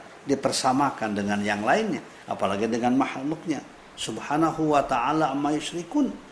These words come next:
Ya, Allah Subhanahu wa ta'ala pada ayat ini menjelaskan, ya,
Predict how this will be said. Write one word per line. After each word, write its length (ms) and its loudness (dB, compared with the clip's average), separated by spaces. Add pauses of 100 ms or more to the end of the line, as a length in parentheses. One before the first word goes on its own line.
(300)
Ya, 320 2 (180)
Allah 300 6
Subhanahu 720 2
wa 80 4
ta'ala 400 2
pada 320 0
ayat 320 4
ini 240 -2 (400)
menjelaskan, 760 6 (120)
ya, 80 -6